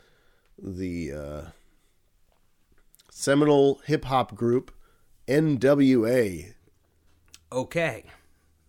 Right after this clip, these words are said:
Speaker 1: Now, I know they made a movie where they had some younger gentlemen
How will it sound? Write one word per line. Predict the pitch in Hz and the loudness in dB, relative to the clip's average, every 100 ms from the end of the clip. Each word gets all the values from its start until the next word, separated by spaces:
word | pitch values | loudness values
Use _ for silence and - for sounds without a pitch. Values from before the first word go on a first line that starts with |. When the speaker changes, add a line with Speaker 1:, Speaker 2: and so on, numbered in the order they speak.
| _ _ _ | _ _ _
Speaker 1:
Now, | 92 - 139 143 131 123 117 | -8 -6 -4 -2 0 0 2
I | |
know | 127 131 | 2 2
they | 131 | 2
made | 123 135 120 | 4 4 4
a | |
movie | 107 151 165 104 95 90 92 - _ _ _ _ 104 | 4 4 4 2 0 0 -6 -14 _ _ _ _ -8
where | 92 | -6
they | 90 | -4
had | 92 98 87 | -2 -2 -4
some | 95 90 90 92 | -8 -6 -6 -2
younger | 110 120 110 | 0 0 -2
gentlemen | 92 98 85 85 82 82 | -4 -4 -4 -6 -6 -8